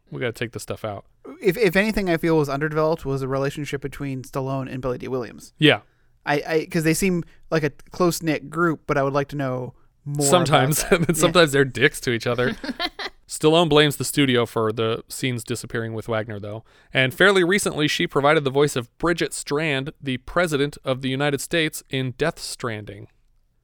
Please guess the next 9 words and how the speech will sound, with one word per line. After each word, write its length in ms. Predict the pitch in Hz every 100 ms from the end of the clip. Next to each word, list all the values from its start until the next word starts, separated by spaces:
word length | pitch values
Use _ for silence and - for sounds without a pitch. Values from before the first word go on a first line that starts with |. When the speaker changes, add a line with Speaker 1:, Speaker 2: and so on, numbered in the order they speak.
| _ -
Speaker 1:
Persis 340 | 220 226 214
Khambatta 440 | - 165 180 185
played 240 | - 160 139
Shaka. 580 | - 156 185 160 170 - _ -
Just 200 | 147 -
before 280 | 139 147 139
this, 180 | 160
she 180 | - 139
was 260 | 127 120